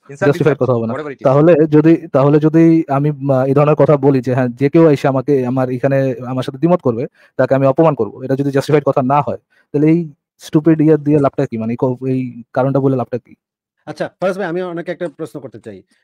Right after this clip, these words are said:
Speaker 3: আ, প্রিন্স ভাই, আপনি আমাকে একটু বলেন তো যে, আ, মনে করেন যে, আ, পঞ্চাশ জন, আ, মানে বেশ কয়েকজন, আ, মু-, মুসলিম তো জঙ্গি, মু-, জঙ্গি মুসলিম তো পৃথিবীতে আছে, অনেক, অনেক মানুষই আছে, তাই না? আপনি তো এটা জানেন যে হলি আর্টিজানে কি ঘটনা ঘটছিল।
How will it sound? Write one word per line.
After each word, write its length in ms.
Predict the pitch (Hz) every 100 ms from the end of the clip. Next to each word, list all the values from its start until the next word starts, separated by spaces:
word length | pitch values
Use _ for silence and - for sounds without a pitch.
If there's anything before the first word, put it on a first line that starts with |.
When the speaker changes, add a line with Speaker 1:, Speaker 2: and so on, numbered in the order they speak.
| -
Speaker 3:
আ, 220 | 120 123 -
প্রিন্স 200 | 190 180
ভাই, 120 | 202
আপনি 200 | 143 175
আমাকে 180 | 170 165
একটু 160 | -
বলেন 260 | 151 147 147
তো 260 | 156 151
যে, 240 | 143 143 139
আ, 40 |
মনে 420 | 127 123 127 135
করেন 260 | 139 139 139
যে, 220 | 135 135 131 _ _ _
আ, 300 | 120 120 120 117 _ _ -
পঞ্চাশ 460 | 185 185 196 170
জন, 260 | 196 196 190
আ, 120 | 151
মানে 220 | 147 151
বেশ 280 | 151 180 180
কয়েকজন, 380 | 185 175 185 170
আ, 100 | 147
মু-, 260 | 147 165
মুসলিম 340 | 165 175 - 190
তো 120 | 185
জঙ্গি, 400 | 175 165 170 180
মু-, 240 | 151 160 147
জঙ্গি 260 | 151 170
মুসলিম 280 | 180 170 180
তো 80 | 170
পৃথিবীতে 280 | 165 160 156
আছে, 240 | 127 -
অনেক, 240 | 135 127 -
অনেক 200 | 147 - 131 _
মানুষই 360 | 135 135 117
আছে, 180 | 120 -
তাই 140 | 127 185
না? 140 | 233 - _ _ -
আপনি 200 | 127 156
তো 80 | 160
এটা 100 | 151
জানেন 280 | 143 135
যে 120 | 131 127
হলি 220 | 143 147
আর্টিজানে 360 | 143 139 143
কি 120 | 135 127
ঘটনা 260 | 127 135
ঘটছিল। 360 | 113 - 113